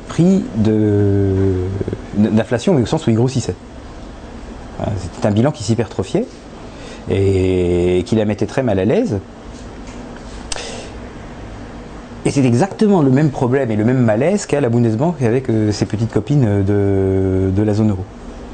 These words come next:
Hein, parce que qu'est-ce qui arrive dans la zone euro ? Les euros circulent, rappelez-vous, euh, les choses étant ce qu'elles sont, ils finissent par, euh, arriver en Allemagne,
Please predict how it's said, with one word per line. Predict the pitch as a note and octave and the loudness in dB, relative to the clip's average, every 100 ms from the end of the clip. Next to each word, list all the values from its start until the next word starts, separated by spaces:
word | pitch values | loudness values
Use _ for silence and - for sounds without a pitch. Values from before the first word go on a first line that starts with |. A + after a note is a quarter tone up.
| - - | -16 -4
Hein, | G3+ | -2
parce | D#3+ | 0
que | A#2 | 2
qu'est-ce | C#3+ - | 0 0
qui | |
arrive | A2+ G#2 F2+ - - | 0 0 -2 -8 0
dans | G#2+ A2+ C3+ | 4 4 4
la | G#2+ | 2
zone | G2 | 2
euro ? | F#2 E2+ - - - - - - - - - - - - - - | 0 -2 -8 -16 -16 -18 -18 -18 -18 -18 -18 -16 -10 -8 -8 0
Les | A#2+ A#2 | 2 4
euros | B2+ A#2+ | 4 2
circulent, | - - - B3+ C#4 - | 0 -2 4 4 2 -4
rappelez-vous, | - G#2+ A2 A2+ G#3 B3+ - - - - - - F2+ | -4 0 0 4 2 2 -4 -16 -16 -14 -14 -12 -8
euh, | - D#2+ - - - - - - - | -6 -6 -8 -14 -12 -12 -14 -12 -2
les | A#2 | 0
choses | C3+ D#3+ | 4 4
étant | D3 C3 | 4 2
ce | |
qu'elles | C3 | 0
sont, | - D3+ | 0 2
ils | B2 | 2
finissent | B2 C3+ | 2 2
par, | A#2+ G#2+ | 0 2
euh, | G#2 | 2
arriver | G2+ A2 A2 - | 2 2 0 2
en | B2+ | 2
Allemagne, | G#2 A#2+ B3+ | 4 2 2